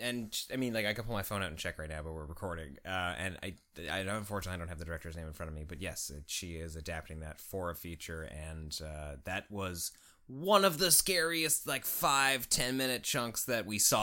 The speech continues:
all year, so I'm very excited to see that adapted into a feature film. But you're right, this is very much a real-life horror. And the problem, I think the reason we probably don't see it too much is, one, you,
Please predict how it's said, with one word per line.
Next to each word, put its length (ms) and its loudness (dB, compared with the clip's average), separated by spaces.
all 240 4
year, 240 2
so 160 2
I'm 100 0
very 160 2
excited 300 2
to 60 -4
see 160 0
that 320 2
adapted 420 0
into 180 -4
a 40 -6
feature 280 -8
film. 240 -4
But 80 -8
you're 160 -4
right, 260 4
this 220 2
is 280 0
very 520 -2
much 220 -6
a 60 -6
real-life 340 -6
horror. 300 -2
And 120 -2
the 40 -2
problem, 500 8
I 80 -2
think 220 2
the 100 2
reason 240 4
we 80 2
probably 420 2
don't 280 0
see 180 2
it 120 -4
too 200 -2
much 400 2
is, 280 -2
one, 400 2
you, 540 -2